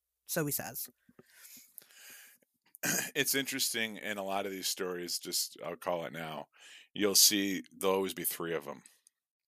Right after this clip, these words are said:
Speaker 2: That's, that's another reoccurring thing that I didn't
Speaker 1: That,
Speaker 2: pick
Speaker 1: yeah.
Speaker 2: up on right away, but that, that kind of presented itself through my research is that,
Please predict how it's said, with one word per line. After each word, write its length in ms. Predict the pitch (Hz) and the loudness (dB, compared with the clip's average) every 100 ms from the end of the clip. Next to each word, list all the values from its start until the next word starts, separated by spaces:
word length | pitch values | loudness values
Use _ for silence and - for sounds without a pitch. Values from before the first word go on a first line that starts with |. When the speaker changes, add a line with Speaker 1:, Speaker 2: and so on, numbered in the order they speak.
| _ _ _ _ _ _ _ _ _ - | _ _ _ _ _ _ _ _ _ -2
Speaker 2:
That's, 300 | 90 - - | 2 4 4
that's 260 | 95 92 | 4 2
another 260 | 95 90 90 | 2 2 0
reoccurring 580 | 82 87 80 90 85 85 | 0 -2 -2 -4 -4 -4
thing 240 | 90 87 | -6 -2
that 100 | 82 | 0
I 40 | 80 | 2
didn't 160 | 87 | 2
Speaker 1:
That, 80 | - | -2
Speaker 2:
pick 180 | - 131 | -2 -2
Speaker 1:
yeah. 60 | 80 | -2
Speaker 2:
up 140 | - | -2
on 300 | 82 80 78 - | -4 -4 -12 -2
right 200 | 87 85 | 0 2
away, 200 | 85 82 | 2 2
but 180 | 80 - | -2 -4
that, 140 | 80 - - | -6 -6 -6
that 160 | 80 | -6
kind 160 | - 85 | -2 -4
of 80 | 78 | -4
presented 360 | 78 78 82 | -6 -6 -6
itself 360 | 80 - 82 78 | -4 -2 -2 -2
through 160 | - 82 | -8 -10
my 80 | |
research 540 | 78 82 - 82 78 - | -10 -8 -8 -8 -10 -14
is 120 | 71 | -12
that, 220 | 73 69 | -10 -12